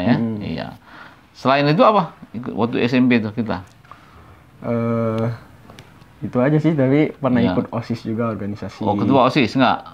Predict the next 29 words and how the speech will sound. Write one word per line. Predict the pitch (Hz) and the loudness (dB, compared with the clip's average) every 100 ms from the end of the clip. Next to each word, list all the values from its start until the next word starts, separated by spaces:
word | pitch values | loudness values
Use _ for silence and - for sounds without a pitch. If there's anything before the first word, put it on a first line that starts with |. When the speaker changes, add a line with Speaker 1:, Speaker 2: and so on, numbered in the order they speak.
| - - | -20 -14
Speaker 2:
Ketua | - 110 123 117 117 117 117 | -10 -4 -2 0 0 -2 -2
seksi, | 131 117 - 113 98 | -4 -4 -2 -4 -4
seksi | - 107 | -10 -6
Speaker 1:
Oh, | 107 | -2
ketua. | 110 | 0
Speaker 2:
bidang | 113 113 | 0 0
politik. | 117 113 110 107 - | -2 -4 -4 -6 -4
Speaker 1:
Oh, | 98 107 | 0 2
bidang | 101 98 98 | 0 -2 -4
politik. | 98 98 98 98 | -2 -2 -4 -6
Berarti | 87 92 113 | -4 -4 -2
memang | 117 113 107 | 0 0 0
mau | 104 107 110 107 - | 0 0 0 -2 -4
jadi | 87 101 101 104 101 | -6 -2 0 0 -2
ikut | 98 107 107 - _ | -2 -8 -10 -12 _
terjun | - 101 107 | -8 -4 -2
di | 104 | 0
politik | 113 117 123 107 | 0 0 -2 0
enggak? | 113 - 120 120 113 | 0 0 -2 -4 -6
Speaker 2:
<laughs> | - 117 - 120 | -12 -18 -10 -4
Enggak | 120 - 120 | 0 2 0
sih | 123 | -2
awalnya, | 117 117 117 123 | -2 -2 -2 -2
cuman | 123 123 127 123 - | -2 -2 -2 -4 -10
ya | - 113 107 - - | -12 -8 -8 -8 -12
ditaruh | - 107 110 110 110 | -12 -6 -4 -4 -4
di | 104 | -6
situ. | 107 107 107 120 | -8 -6 -8 -4
Speaker 1:
Hmm. | 95 95 95 95 95 92 87 | 0 2 2 2 0 -2 -6